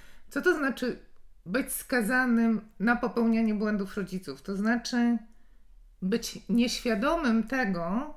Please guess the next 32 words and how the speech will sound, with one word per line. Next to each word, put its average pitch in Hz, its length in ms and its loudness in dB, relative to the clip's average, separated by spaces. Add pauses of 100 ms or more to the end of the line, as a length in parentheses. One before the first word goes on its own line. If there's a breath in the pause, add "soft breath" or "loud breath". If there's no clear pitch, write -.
(100)
co 254 160 -4
się 262 140 -4
z 208 60 -4
nami 233 300 4
dzieje. 185 500 -2
Czyli 196 340 -6
w 170 80 -12
momencie, 226 420 0
kiedy 247 200 -4
ja 240 100 2
jestem 233 360 2
nieświadoma 214 720 0
tego, 190 340 -2
z 170 60 -4
jakim 240 340 0
schematem 226 640 0
rodzinnym 190 580 0
wchodzę 190 460 -4
w 175 80 -4
relację 190 680 -2
z 202 60 -4
drugą 196 360 -2
osobą, 190 540 -4 (720 loud breath)
to 233 80 -2
jest 208 260 0
bardzo 277 320 0
prawdopodobne, 208 800 -2
że - 280 -4
albo 233 280 2
będę 196 560 2 (580)
realizować 233 800 0
pewne 208 720 0